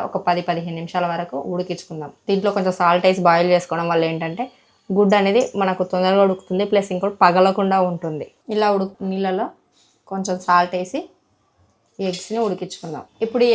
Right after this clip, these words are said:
ఎగ్స్ ఉడికినాయండి. వీటిని ఇప్పుడు ఈ నీ-, గ్యాస్ ఆఫ్ చేసి ఈ నీళ్ళు తీసేసుకొని చన్నీళ్ళు పోసి ఒక రెండు నిమిషాలు, మూడు నిమిషాల పాటు పక్కన పెట్టుకుందాం. ఎందుకంటే మనకు అప్పుడు గుడ్డు పొచ్చు అనేది మంచి నీట్గా వస్తుంది. ఇగో ఇట్లా ఉడికిన ఎగ్స్లా మళ్ళీ మనం చల్ల నీళ్ళు పోసి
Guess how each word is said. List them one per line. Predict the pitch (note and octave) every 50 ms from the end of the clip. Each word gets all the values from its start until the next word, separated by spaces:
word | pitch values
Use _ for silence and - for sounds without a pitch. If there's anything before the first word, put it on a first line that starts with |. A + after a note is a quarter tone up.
| G#3
ఎగ్స్ | G3+ G3 - G#3+ G3
ఉడికినాయండి. | F#3+ F#3+ G3 G3 F#3+ F3+ E3+ F#3 A#3 D4+ D#4 _ _ _ _ _ _ _ G3
వీటిని | G3+ G3+ G3 G#3+ G#3 G3+
ఇప్పుడు | G3+ G3 F#3+ F3+ F#3 F#3+
ఈ | F#3+ F3+ F3+
నీ-, | F#3 F3+ - - - E3+ E3+ F3
గ్యాస్ | E3+ F3 F3+ - G3 F#3+
ఆఫ్ | F3+ F#3
చేసి | F#3 F#3+ F#3+ - A3 G#3+
ఈ | G#3 G#3
నీళ్ళు | G#3 G#3+ A3 G#3+ G3+ F#3+
తీసేసుకొని | F#3+ F#3 - G#3 G3+ G3 - - - E3+ E3+ F#3+ B3 - - _ _ _ - -
చన్నీళ్ళు | G3 G3 G3+ G#3+ A3 A3 G#3 G3+
పోసి | G#3 G#3 A#3 G#3+
ఒక | G#3+ G3 F#3+
రెండు | F3+ F#3+ F#3+ F#3+
నిమిషాలు, | F#3+ F#3+ F#3+ G3+ F#3+ G3 F#3+
మూడు | F3+ F3+ F3
నిమిషాల | F3+ F#3 - F#3 F3+ -
పాటు | F#3 G3+ G3 -
పక్కన | - - - F3+ F3+ F3
పెట్టుకుందాం. | - - _ - D#3+ D#3 C#3+ - - _ _ _ _ _ F#3
ఎందుకంటే | F#3+ G3 G3 G3+ G3 G#3 G#3 G3+
మనకు | G3 F#3 F3+ F3+ F3
అప్పుడు | - F#3+ E3+ E3+ - _ _ - G3+ G3+
గుడ్డు | A3+ A3 G#3+ A#3+ A#3 A#3
పొచ్చు | G#3+ A3 - G#3 F#3+
అనేది | G3 G3 G#3+ G#3 F#3
మంచి | F3+ F#3+ G3 G3 G3
నీట్గా | G3+ G3+ G3+ G#3 G3+ F#3+ F3
వస్తుంది. | F3 - - - F3+ D#3 C#3+ C#3+ - _ _ _ _ _ _ _ -
ఇగో | G3 F3+ F3 E3+
ఇట్లా | F3 F3+ F3 F3
ఉడికిన | F3 F3 F#3 F#3 F3+ E3
ఎగ్స్లా | - - F3 G3 C4+ - - _ _ _ _ _ _ -
మళ్ళీ | F3 F3+ F#3 F#3 F#3
మనం | F#3 F#3 F#3 F#3+ -
చల్ల | F#3 E3+ E3+ F3
నీళ్ళు | F3+ F3+ F3+ E3+
పోసి | E3+ E3+ E3+ -